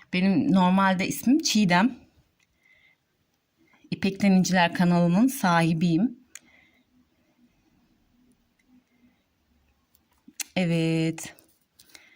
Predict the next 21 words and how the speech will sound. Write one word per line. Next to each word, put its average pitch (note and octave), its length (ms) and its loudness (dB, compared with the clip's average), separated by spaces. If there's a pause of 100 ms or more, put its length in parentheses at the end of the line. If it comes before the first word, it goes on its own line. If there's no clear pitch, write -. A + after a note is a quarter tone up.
(1120)
Bu D#4 60 -2
sıklaştırmalar C#4 840 2
çok C#4 240 -2
önemli F3 300 2
arkadaşlar. D#3+ 640 -2 (640)
Elimizle G#3 840 2 (160)
üzerine G3 680 2 (480)
bu A#3+ 140 4
şekilde G3 560 0
bastırıp G3 560 -2
sıklaştırırsak F3+ 1200 -4 (1000)
herhangi A3+ 760 2
bir G3 240 -2
sökülme, F#3 560 -2
açılma F3 540 0
olmuyor. D#3+ 240 0
Bazı G#3 280 2
müşterilerim G3 580 0
soruyor, F#3 300 0
"Aa, - 180 -4
in-, - 240 -2